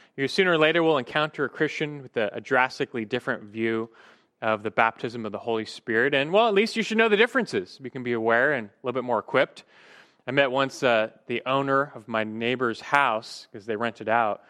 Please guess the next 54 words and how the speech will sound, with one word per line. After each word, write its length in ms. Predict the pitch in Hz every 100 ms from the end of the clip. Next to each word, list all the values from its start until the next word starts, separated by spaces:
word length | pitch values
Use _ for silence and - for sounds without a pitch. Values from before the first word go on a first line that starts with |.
| _ _ _ _ _
and 180 | 104 98
she 220 | - 135
is 160 | 123 120
of 140 | 107
this 160 | 113 -
persuasion. 720 | 127 - 120 110 110 120 104
I, 180 | 104
I 160 | 101 117
don't 160 | 110 107
think 160 | 104
she, 260 | - 113 101
she 100 | -
knows 160 | 170 139
I'm 80 | 113
a 80 |
pastor, 400 | - 131 131 -
but 320 | 110 104 95 -
I 40 |
don't 100 | 110
think 120 | 110
she 120 | - 113
knows 340 | 107 104 - 117
our 80 |
differences 540 | 104 117 127 117 113 101
there. 280 | 110 107 113
And 160 | 101 - - - - - - _ _
she 140 | - 156
was 240 | 143 123
really 200 | 147 160
talking 460 | - - 170 185 160
down 300 | 151 185 190
on 100 | 165
those 220 | 170 160
people 280 | 180 180 165
who 140 | 151 123
haven't 300 | 170 214 220
got 180 | 214 214
the 100 | 196
Holy 220 | 226 220
Ghost 340 | 202 277 -
yet. 220 | 147 92 _ _
Just, 160 | 107 -
they 120 | 127
don't 160 | 180
have 220 | 160 185 196
it 100 | 113
yet. 240 | 104 101
They're 180 | 127 123
a, 200 | 110 113
a 20 |
lower 420 | 120 131 160 156
tier 320 | - 165 160
Christian. 500 | - 170 160 - 110
And, 160 | 101 95